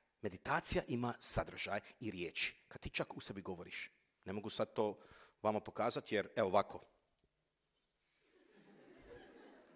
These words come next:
Evo ga, to je, u sebi sam govorio neke molitve,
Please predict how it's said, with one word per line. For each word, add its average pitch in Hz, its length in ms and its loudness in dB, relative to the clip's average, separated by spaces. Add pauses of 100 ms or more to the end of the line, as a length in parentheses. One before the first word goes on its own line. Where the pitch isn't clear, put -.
(1400)
Evo 101 140 4
ga, 85 100 -4 (260)
to 110 100 0
je, 101 60 2 (220)
u 123 100 0
sebi 104 220 4
sam 101 160 0
govorio 95 300 2
neke 92 300 -6
molitve, 87 400 -8